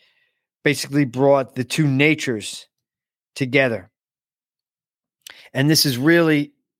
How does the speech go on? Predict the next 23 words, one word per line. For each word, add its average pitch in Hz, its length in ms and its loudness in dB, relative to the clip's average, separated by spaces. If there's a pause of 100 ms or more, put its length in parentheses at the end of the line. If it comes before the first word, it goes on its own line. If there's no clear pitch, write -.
(100)
powerful 165 540 0
because 135 600 0
they 151 200 0
were 147 160 -2
seeing 170 540 -2
this 127 240 -4
and 135 260 -8
n-, 143 220 -8
now 156 260 2
they 156 140 4
were 143 140 2
in 156 160 -2
the 147 100 0
presence 143 440 -2
of 127 120 -8
God 143 240 2
in 135 80 -2
a 131 60 2
way 139 240 2
that 127 160 0
they 139 120 0
would 131 200 0
never 131 420 -2